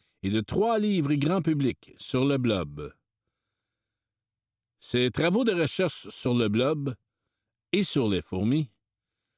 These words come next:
ainsi que ses initiatives en vulgarisation scientifique,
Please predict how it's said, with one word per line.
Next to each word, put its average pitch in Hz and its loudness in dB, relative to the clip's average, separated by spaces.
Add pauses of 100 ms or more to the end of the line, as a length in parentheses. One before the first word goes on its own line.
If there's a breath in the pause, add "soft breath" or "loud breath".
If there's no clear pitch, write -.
(140)
ainsi 143 0
que 156 0
ses 147 2
initiatives 175 0
en 131 2
vulgarisation 151 0
scientifique, - -4